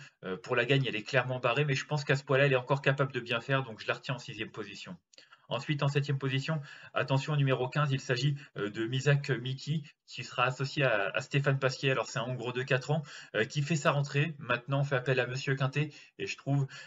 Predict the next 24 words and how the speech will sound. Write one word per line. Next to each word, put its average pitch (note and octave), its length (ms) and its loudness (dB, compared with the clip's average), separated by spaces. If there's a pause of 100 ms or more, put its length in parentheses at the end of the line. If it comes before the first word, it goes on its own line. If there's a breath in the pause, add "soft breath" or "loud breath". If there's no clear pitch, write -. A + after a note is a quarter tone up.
(140 loud breath)
euh, G2 460 2
qu'il A2 200 -6
est G#2+ 40 -2
bien C#3+ 260 2
placé C#3 400 2
au A#2+ 80 2
poids, B2+ 360 2
euh, F2+ 280 0
dans A#2+ 140 -6
ce B2+ 160 -4
handicap, B2 540 0
et A2+ 80 -2
je G#2 80 -4
m'en A2+ 120 -8
méfie A2+ 240 -6
tout C#3 120 -4
particulièrement. B2+ 640 0
Je C#3 80 -4
préfère A2+ 260 -4
avoir A2 200 -4
Stéphane C3 340 -2
Pasquier B2 440 -6
avec B2+ 260 -2
moi, C#3+ 220 0